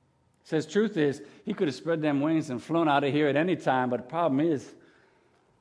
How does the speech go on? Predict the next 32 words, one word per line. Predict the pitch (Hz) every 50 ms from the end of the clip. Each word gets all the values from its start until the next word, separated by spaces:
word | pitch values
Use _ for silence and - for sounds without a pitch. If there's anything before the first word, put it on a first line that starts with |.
| _ -
I | -
don't | 139 151 131 -
think | 156 135 117 113
he | 123 135
even | 123 120 113 117
knows | 120 123 120 104
he | 107 110 110 117
is | 120 127
an | 123 107 95
eagle." | 92 90 87 90 85 82 78 - _ _ _ _ _ _ _ _ _ _ _ _ _ _ _ _ _ _ _ _ _ _ _ _ _ _ _ _ _ _ _ _ - _ _ _ _ _ _ _ _ _ _ _ _ _ _ _ _ _ _ _ _ _ _ _ _ _ _ _ _ _ _ _ -
Now, | 123 123 123 120 113 104
okay, | 120 110 110 98 95 90 87 - _ _ _ _ _ _ _ _ _
that's, | - 123 131 - -
that's | - - 117 110 -
not | 139 131 135
a | 139
perfect | 139 - 143 131 - 143 123 113 - - 101
illustration. | 117 113 107 98 - - 98 95 92 - - 110 131 147 135 - - _ _ _ _ _ _ _ _ _ _ _ _ _ _ _ _ _ _ _ _ _ -
And | - 110
I | 107
promise | 104 - 143 131 123 117 110 - - 113
you, | 107
I'm | 107 107
not | 110 117 120
gonna | 123 127 123
give | 113 123 123
you | 123 120
some | - - 117 110
kind | - 123 120 113
of | 110 107
Bette | 120 123 120
Midler, | 120 120 123 117 120 123 123 117 117